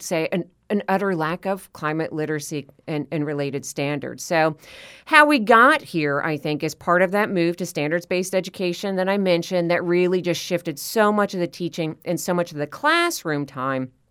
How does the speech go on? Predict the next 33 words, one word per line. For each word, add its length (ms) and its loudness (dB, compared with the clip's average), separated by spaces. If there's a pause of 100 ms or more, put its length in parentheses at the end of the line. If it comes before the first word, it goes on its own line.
(460)
to 100 -4
teaching 400 -4
for 360 -6 (500)
the 100 -4
test. 540 -6 (640)
I 100 8
think 380 4 (260)
what 380 6
worries 500 8
me 220 4
now, 720 6
uh, 160 -2 (100)
now 320 4
that 160 2
the 80 0
standards, 720 0
the 100 -2
practice 460 -4
of 80 -6
standards 580 0
for 140 -4
teaching 420 -2
and 80 0
driving 380 0
the 80 -2
content 440 -6
curriculum, 540 -2
delivering 520 0
K 180 -6
twelve, 400 -2
it's 160 -10
kind 240 -4
of 100 -6